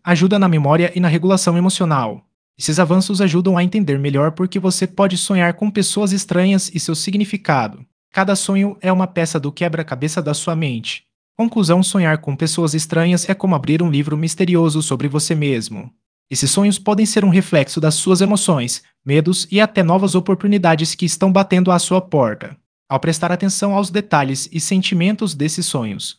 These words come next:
você pode descobrir partes de si que ainda não conhece.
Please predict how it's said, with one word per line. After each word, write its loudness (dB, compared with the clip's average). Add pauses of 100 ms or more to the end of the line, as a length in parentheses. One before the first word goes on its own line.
você -2
pode -2
descobrir -4
partes 0
de -4
si -4
que -6
ainda 2
não 0
conhece. -4